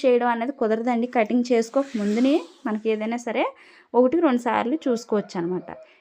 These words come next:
ఇప్పుడు వచ్చేసి నేను నెక్ కట్ చేస్తున్నాను అనమాట. మీరు ఫస్ట్ టైమ్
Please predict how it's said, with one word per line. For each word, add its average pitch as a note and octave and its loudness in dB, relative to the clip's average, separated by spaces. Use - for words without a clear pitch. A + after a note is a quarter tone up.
ఇప్పుడు C#4 0
వచ్చేసి D4 0
నేను F#4 4
నెక్ A3 -4
కట్ F#3+ -2
చేస్తున్నాను E3 -8
అనమాట. F3+ -12
మీరు B3 4
ఫస్ట్ B3 0
టైమ్ C#4+ 4